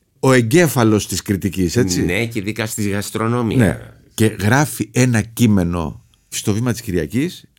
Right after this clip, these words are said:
Speaker 1: ότι δεν μπορεί παρά ένα καλό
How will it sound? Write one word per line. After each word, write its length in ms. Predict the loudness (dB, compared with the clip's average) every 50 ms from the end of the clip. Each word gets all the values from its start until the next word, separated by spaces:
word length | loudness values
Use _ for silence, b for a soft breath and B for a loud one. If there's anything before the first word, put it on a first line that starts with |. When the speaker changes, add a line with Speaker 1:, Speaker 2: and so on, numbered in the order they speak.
| _ _ _
Speaker 1:
ότι 340 | -4 -2 -2 -2 0 0 0
δεν 200 | 2 2 2 2
μπορεί 540 | 2 4 4 4 4 4 2 0 -2 -6 -14 _ _ _ _ _ _ _
παρά 260 | -4 0 0 2 2 2
ένα 300 | 2 0 0 -2 -4 -6
καλό 680 | -4 -4 -2 0 2 2 4 4 4 4 2 0 -6